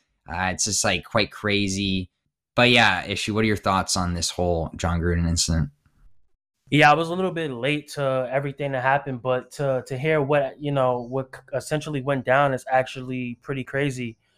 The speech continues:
Speaker 2: especially him being in charge and him being given the responsibility to, you know, h-, w-, help this team win some games and, and make them look good to the media. So,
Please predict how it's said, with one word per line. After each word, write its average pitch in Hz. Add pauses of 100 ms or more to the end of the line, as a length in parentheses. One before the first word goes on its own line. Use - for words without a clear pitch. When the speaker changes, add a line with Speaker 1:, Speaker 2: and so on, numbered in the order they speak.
(100)
Speaker 2:
especially 147
him 151
being 143
in 135
charge 143
and 123
him 135 (380)
being 151
given 143
the 143
responsibility 135
to, 127 (640)
you 156
know, 135
h-, - (140)
w-, 131
help 180
this 175
team 175
win 160
some 156
games 151
and, 131
and 127
make 147
them 143
look 151
good 139
to -
the 131
media. 135
So, 135